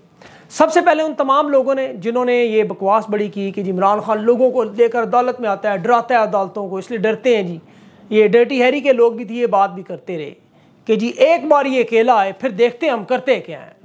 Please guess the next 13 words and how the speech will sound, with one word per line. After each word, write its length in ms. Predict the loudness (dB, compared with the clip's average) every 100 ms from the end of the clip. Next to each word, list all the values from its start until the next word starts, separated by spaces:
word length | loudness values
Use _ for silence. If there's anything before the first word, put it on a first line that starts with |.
| -2
बड़े 160 | 0 2
इन्होंने 200 | 0 -2
सख्त 300 | -4 -4 -6
अल्फाज 340 | -2 0 0 -2
इस्तेमाल 340 | -8 -6 -6
किए। 300 | -8 -12 -14 -18 _ _ _ _ -20 _ _ -20 _ -2
इमरान 320 | 4 4 4
खान 200 | 0 -2
अकेला 300 | -2 -4 -2
अदालत 280 | -2 -2 -6
में 120 | -10
चला 180 | -12 -14
गया। 500 | -16 -20 _ _ _